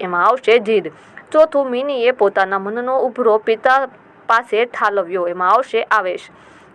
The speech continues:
પાંચમું, જિજ્ઞેશને હંમેશા નવું નવું જાણવાની ઈચ્છા થતી. તો એમાં આવશે જિજ્ઞાસાનો ભાવ.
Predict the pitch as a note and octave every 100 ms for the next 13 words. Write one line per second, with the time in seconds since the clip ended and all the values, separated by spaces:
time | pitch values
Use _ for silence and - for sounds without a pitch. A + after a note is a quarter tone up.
0 | - - - - A3+ C4 C4+ C4+ A3+ A#3+
1 | A3 G3+ B3 C4+ C#4+ A3 G#3+ G#3 A3 C4
2 | C#4 C4+ B3+ G3+ G#3 A#3+ B3+ G3 G3 A3
3 | G#3+ F#3 G3+ G3 A3+ G3+ G3+ A3 G#3+ C4
4 | B3 G#3 G#3 G3 F#3 F3+ G#3 A#3+ G#3 G#3+
5 | F3+ E3+ F3 G3 F3+ F3 G#3 G3+ G3